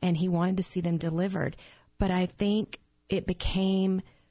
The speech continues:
more real to me while I was out at ministry school that, that God not only wants us to pray that way, but God will answer us that way,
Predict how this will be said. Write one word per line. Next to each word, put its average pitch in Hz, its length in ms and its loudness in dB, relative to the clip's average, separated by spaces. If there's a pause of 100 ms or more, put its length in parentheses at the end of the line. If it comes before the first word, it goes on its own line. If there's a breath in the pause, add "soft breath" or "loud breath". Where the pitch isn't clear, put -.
(280 soft breath)
more 185 240 2
real 190 420 2
to 175 200 -2
me 165 260 2
while 165 140 2
I 165 60 2
was 165 200 0
out 165 160 0
at - 100 -2
ministry 185 460 0
school 151 580 0 (380 loud breath)
that, 190 220 -2 (500)
that 185 140 -2
God 190 280 2 (160)
not 196 220 2
only 247 260 2
wants 185 360 0
us - 120 0
to 247 80 -2
pray 254 200 0
that 247 180 0
way, 254 320 0 (360 loud breath)
but 196 200 -2
God 185 300 2
will 175 340 0 (420)
answer 185 400 2
us 139 220 0
that - 240 -6
way, - 360 -6